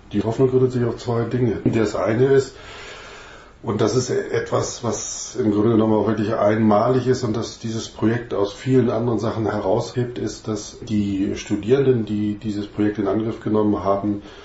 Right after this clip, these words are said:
ein Budget bekommen haben und keinerlei inhaltliche und sonstige Vorgaben, was sie damit machen. Und das ist etwas, was es heute in der Filmproduktion, in der Fernsehproduktion in dieser Form ja nirgendwo gibt, sondern da gibt es immer Vorgaben, es gibt Formate,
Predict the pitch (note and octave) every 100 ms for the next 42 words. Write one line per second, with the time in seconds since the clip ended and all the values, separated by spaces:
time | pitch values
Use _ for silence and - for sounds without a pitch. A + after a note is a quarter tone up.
0 | - - A2 G#2 G#2 A2+ B2 A#2 - A#2
1 | G2 G#2 G#2+ A2+ - G2 - A2+ A2 G#2
2 | G2+ G#2+ G#2+ G#2 G#2+ A2 G#2+ G2+ G2+ G#2
3 | - G#2 G2 A#2 G#2+ G#2 G2 F#2+ F#2+ F#2+
4 | F#2 F#2+ F#2 F2 - D#2+ - - - -
5 | - - - - - - - G2+ A2 A#2+
6 | - A2+ A#2 G#2+ G#2 G#2+ B2 B2 A2 A2+
7 | G#2+ G#2 A#2+ B2+ B2+ A2+ - A#2 A2+ G#2+
8 | F#2 G#2 G#2+ G#2+ - G#2+ G2+ - G#2+ G#2
9 | G2 G2+ G2+ - G2+ G#2 F#2 G#2+ C#3+ C#3+
10 | A2 A2 G#2 G#2+ G2 - - - G2 F#2+
11 | F#2 G2 F#2+ F#2 F2 - A#2+ A2+ A2 G2+
12 | - F#2 - E2+ E2 G2+ G#2